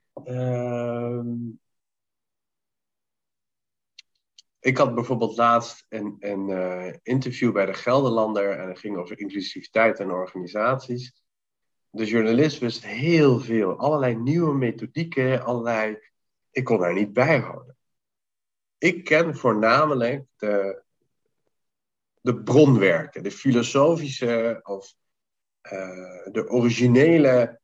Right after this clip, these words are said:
werken die daarover gaan. Dan merk ik, als je de kern snapt, als je het fundament snapt, als je het paradigma snapt,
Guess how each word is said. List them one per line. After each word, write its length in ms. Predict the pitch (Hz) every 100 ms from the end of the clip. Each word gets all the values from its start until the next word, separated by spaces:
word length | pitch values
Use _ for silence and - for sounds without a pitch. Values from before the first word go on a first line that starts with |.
| _
werken 560 | 98 110 131 135 123
die 120 | 117
daarover 440 | 113 104 104 98 -
gaan. 380 | - 120 85 -
Dan 100 | 135
merk 220 | 160 131
ik, 180 | 123 -
als 160 | 123 -
je 60 |
de 140 | 117 -
kern 360 | 170 135 101
snapt, 680 | 95 - - 113 - - - _ _ -
als 180 | 113
je 60 | -
het 120 | 113
fundament 720 | - - 190 170 117 110 104
snapt, 320 | - - 131
als 120 | 131 123
je 60 |
het 100 | -
paradigma 600 | 117 101 98 165 165 113
snapt, 540 | 87 - 110 180 -